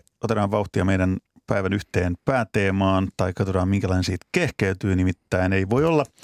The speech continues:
sitä isoa D:tä mainitsematta, ja otetaan siihen ehkä vähän toisenlainen näkökulma kohta, mut siihen otetaan alustukseksi Minna Lindgrenin pakina. Kuunnellaan, mitä kirjailija Lindgren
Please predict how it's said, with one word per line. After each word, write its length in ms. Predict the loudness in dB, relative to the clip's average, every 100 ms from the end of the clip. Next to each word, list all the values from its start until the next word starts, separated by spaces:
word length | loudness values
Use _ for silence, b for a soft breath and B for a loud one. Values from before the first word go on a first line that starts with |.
| B B B B
sitä 200 | -6 -4 0
isoa 340 | 0 2 0 0
D:tä 320 | 0 0 -2 -6 _ _ -2
mainitsematta, 1000 | 2 4 2 0 0 0 0 -2 -4 -2
ja 100 | 0
otetaan 300 | 0 0 0
siihen 240 | 0 0 0
ehkä 180 | -2
vähän 180 | -2 -2
toisenlainen 500 | 0 0 2 2 2
näkökulma 360 | 2 0 0 0
kohta, 340 | 0 -2 0 -4
mut 160 | -4
siihen 300 | 0 2 2
otetaan 360 | 2 0 0 -2 B B B B B B B B B
alustukseksi 760 | 0 0 -2 -6 -6 -6 -6 0
Minna 260 | 2 4 4
Lindgrenin 420 | 2 2 2 0
pakina. 320 | 0 -4 -8 -12
Kuunnellaan, 380 | -6 -4 -2 -2
mitä 220 | -2 -2 -6 _ -6
kirjailija 420 | 0 0 0 0
Lindgren 380 | 0 2 0